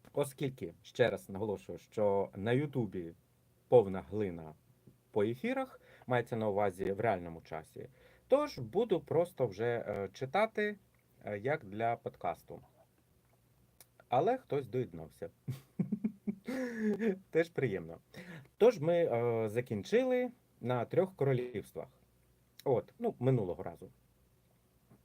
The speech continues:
І десь у шістсот дванадцятому році, от, а, імперія Суй, е,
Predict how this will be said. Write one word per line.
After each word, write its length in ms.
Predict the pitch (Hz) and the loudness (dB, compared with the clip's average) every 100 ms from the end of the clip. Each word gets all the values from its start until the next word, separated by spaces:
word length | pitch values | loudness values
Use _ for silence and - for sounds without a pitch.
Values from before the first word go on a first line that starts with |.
| _ 196 | _ -4
І 400 | 208 202 190 131 | -2 0 0 -2
десь 560 | 107 151 131 - - - | 4 6 6 2 -16 -4
у 1000 | 139 131 127 123 120 113 110 107 101 95 92 87 82 - _ | 0 2 0 -2 -4 -6 -6 -6 -8 -10 -12 -14 -20 -20 _
шістсот 560 | - - 131 - 127 90 | -20 -2 -2 4 4 6
дванадцятому 680 | 90 120 87 - - - 110 | 2 0 0 -6 -14 -6 2
році, 340 | 226 240 87 78 - - - - - - _ _ | 2 2 -4 -6 -16 -20 -20 -20 -20 -20 _ _
от, 240 | 139 120 - - _ _ | 4 4 2 -10 _ _
а, 240 | 123 113 113 | 4 4 4
імперія 520 | 151 147 156 123 107 | 2 6 6 6 2
Суй, 300 | - 262 277 - _ _ _ - | -2 -4 -4 -10 _ _ _ -6
е, 260 | 110 104 | -2 0